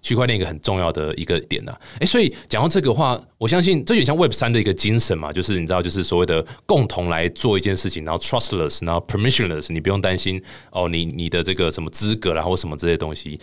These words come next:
那应该很多这种传统的企业，我们讲 Web二点零企业，他们要如何进入这样的一个 Web三的领域啊？你，你们的服务或者你们的东西是可以帮助到他们吗？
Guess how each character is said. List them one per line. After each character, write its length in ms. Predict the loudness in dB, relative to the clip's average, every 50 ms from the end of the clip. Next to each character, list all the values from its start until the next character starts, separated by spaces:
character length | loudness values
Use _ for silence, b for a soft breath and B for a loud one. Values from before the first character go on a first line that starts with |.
| B B B B B B
那 160 | -2 -2 -2
应 60 | 0
该 120 | 2 2 2
很 100 | 4 4
多 120 | 2 2
这 80 | 2 0
种 80 | 0
传 180 | 0 -2 -2 -2
统 140 | -2 -2 -2
的 40 |
企 180 | -2 -2 0 0
业， 60 | 0
我 40 | 0
们 60 | -2
讲 120 | -2 -2 0
Web 220 | 0 2 2 2
二 100 | 0 0
点 160 | -2 -2 -4
零 80 | -2 -4
企 220 | -2 -2 0 0
业， 180 | 0 0 0 B B B B B B B B _ _
他 120 | -4 0
们 180 | 2 2 2 2 -2 -10 _ _
要 140 | 0 2 4
如 180 | 4 6 4 4
何 160 | 4 4 2
进 240 | 2 2 2 2 4
入 140 | 4 2 2
这 180 | 2 2 2
样 100 | 2 2
的 80 | 2 0
一 140 | 0 -2 0
个 180 | 2 2 2
Web 200 | 4 2 2 0
三 140 | 0 -2 -2
的 100 | -2 -2
领 200 | -2 -4 -6 -6 -6
域 180 | -6 -4 -4
啊？ 100 | -4 -4 -4
你， 200 | -4 -4 -4 -6
你 120 | -8 -6 -4
们 180 | -2 -2 0
的 160 | 2 2 2
服 180 | 2 0 0 2
务 120 | 2 2 4
或 80 | 2
者 80 | 2 0
你 60 | 0
们 80 | 0 -2
的 100 | -2 -2
东 180 | -2 -2 -2
西 80 | 0 -2
是 60 | 0
可 100 | 0 0
以 40 | -2
帮 200 | 0 -2 -2 -2
助 120 | 0 -2
到 60 | -2 -2
他 80 | -4
们 120 | -8 -12 -16
吗？ 120 | -18 -20